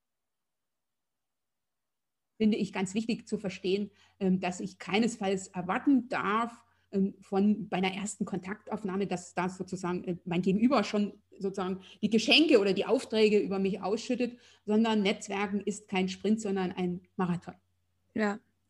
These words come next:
Speaker 2: Schön, dass du das auch nochmal gesagt hast, dass wenn man da in das Netzwerkuniversum etwas reinbekommt, da man nicht auch aus derselben Ecke etwas zurückbekommt, weil das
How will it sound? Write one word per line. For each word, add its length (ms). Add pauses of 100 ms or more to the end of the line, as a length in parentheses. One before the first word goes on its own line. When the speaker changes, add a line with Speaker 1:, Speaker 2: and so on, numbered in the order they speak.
(300)
Speaker 2:
Schön, 260
dass 140
du 100
das 180
auch 140
nochmal 340
gesagt 500
hast, 280
dass 200
wenn 140
man 220
da 240
in 200
das 140
Netzwerkuniversum 880
etwas 420
reinbekommt, 720 (500)
da 180
man 240
nicht 280
auch 240
aus 220
derselben 500
Ecke 260
etwas 340
zurückbekommt, 840
weil 200
das 300